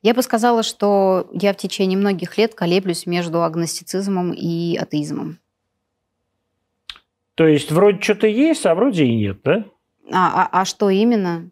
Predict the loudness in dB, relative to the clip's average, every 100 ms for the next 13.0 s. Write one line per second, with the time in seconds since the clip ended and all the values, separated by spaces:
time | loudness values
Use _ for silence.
0 | -4 -4 0 2 4 2 0 -2 -6 -6
1 | -10 -6 -6 -4 -4 -4 -2 0 2 2
2 | 2 0 -4 -2 0 0 -4 -4 -8 -6
3 | -8 -8 -8 -6 -6 -4 -4 -2 -2 -2
4 | -4 -4 -2 0 0 -2 -4 -2 -2 -2
5 | -2 -2 -4 -8 _ -20 -20 -20 _ -8
6 | -4 -4 -4 -4 -4 -2 -2 -2 -4 -6
7 | -10 _ -20 -20 _ -12 -8 -6 -6 -6
8 | -6 -6 -8 -10 -12 -12 -12 -12 -14 -18
9 | -20 -20 -20 _ _ _ -20 _ _ _
10 | _ _ _ _ -20 -20 _ _ _ _
11 | _ _ -20 -20 -8 -2 0 2 4 2
12 | 0 -4 -6 -4 -4 -2 -2 -2 -4